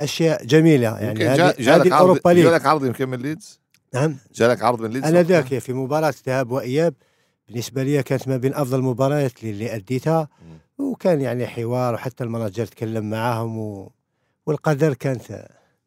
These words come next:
Speaker 1: ما كانش من نصيبي
Speaker 2: نعم.
Speaker 1: مثل ما يقولوا.
Speaker 2: نعم، كان النصيب في النهاية تأتي إلينا هنا. طيب، خبرني عن تجربة اللاعب في أوروبا. إلى أي مدى تختلف عن اللاعب المحلي؟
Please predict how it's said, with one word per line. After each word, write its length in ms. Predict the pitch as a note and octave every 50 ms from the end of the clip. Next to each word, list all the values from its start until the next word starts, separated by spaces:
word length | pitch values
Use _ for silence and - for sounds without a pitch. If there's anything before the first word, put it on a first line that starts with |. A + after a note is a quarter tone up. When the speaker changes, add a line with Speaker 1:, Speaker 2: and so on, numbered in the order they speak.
| _ _ _ _ _ _ _ _ _
Speaker 1:
ما 60 | - B2+
كانش 260 | - D#3+ D3+ A#2 G#2+
من 140 | C#3 D3 C#3
نصيبي 440 | C#3+ C3 - D3+ C#3 B2 A2+ B2
Speaker 2:
نعم. 120 | - - -
Speaker 1:
مثل 180 | F2+ D#2 -
ما 100 | A#2 A#2
يقولوا. 420 | A#2+ B2+ - D3 C3+ - A2 G2+ F#2+ _ _ _
Speaker 2:
نعم، 260 | - F2+ D#2+ D2+ C#2+ C#2+ _ _ _ _
كان 260 | G2+ G2+ F#2+ G2 G2
النصيب 500 | E2 E2 G#2+ G2+ G2+ F#2 - G#2 G2 F#2+
في 100 | - F#2
النهاية 320 | F2 F#2 F#2+ F#2+ F#2+ F#2
تأتي 320 | F2 E2 F#2 F2+ E2 G2 F#2
إلينا 240 | F2+ F2+ F2+ E2+
هنا. 240 | E2+ F2+ E2+ D2 F2+ - _ _ _ _ _ _ _ _ _ _ _ _ _ _
طيب، 240 | F#2+ F#2 D2 A#1+ _ _ _ _ _ _ _ _ _ _ _ _ _ _
خبرني 380 | - - A#2+ B2+ A#3 C#4+ D#4+ -
عن 120 | F#2 F#2+
تجربة 300 | _ F2+ F#2 G#2 G#2+ G#2 -
اللاعب 260 | D2+ D2+ D#2 D2 D2
في 160 | _ _ -
أوروبا. 380 | A#1 C#2 C#2 C2+ _ _ _ B1 B1+ _ _ _ _ _ _ _ _ _ G2
إلى 120 | F2+ A#2
أي 80 | C3+ C3+
مدى 200 | B2+ C3 G#2+ F2
تختلف 420 | _ - - _ E2+ D2+ D2 _
عن 120 | C#2 C#2+
اللاعب 300 | D2+ C#2+ C#2+ C#2+ C2+ C2
المحلي؟ 440 | B1 B1+ C2 - - A1 A1 G#1 G1+